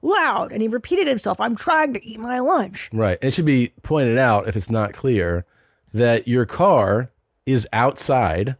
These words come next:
Speaker 1: In a parking lot.
Speaker 2: Yeah, and
Speaker 1: In a parking
Speaker 2: in
Speaker 1: lot.
Speaker 2: a parking lot where you put cars, and he's deciding to have lunch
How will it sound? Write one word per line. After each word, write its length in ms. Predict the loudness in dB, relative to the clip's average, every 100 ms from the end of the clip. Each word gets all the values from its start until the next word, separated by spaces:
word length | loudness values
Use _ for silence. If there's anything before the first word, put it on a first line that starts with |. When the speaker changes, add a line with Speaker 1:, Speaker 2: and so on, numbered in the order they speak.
| _ -2
Speaker 1:
In 100 | 0
a 60 |
parking 400 | 2 0 2 2
lot. 220 | 4 2 2
Speaker 2:
Yeah, 140 | 2 2
and 360 | 2 2 2
Speaker 1:
In 220 | 2 2
a 40 | 2
parking 320 | 2 2 2
Speaker 2:
in 60 | 2
Speaker 1:
lot. 120 | 2
Speaker 2:
a 40 |
parking 260 | 0 0 0
lot 100 | 0
where 100 | 2
you 80 | 0
put 260 | 0 -4
cars, 500 | 0 0 2 -2 -4 -14 _ -6
and 140 | 0
he's 220 | 2 2 2
deciding 480 | 0 2 2 2 0
to 100 | 0
have 200 | 0 2
lunch 340 | 0 0 -4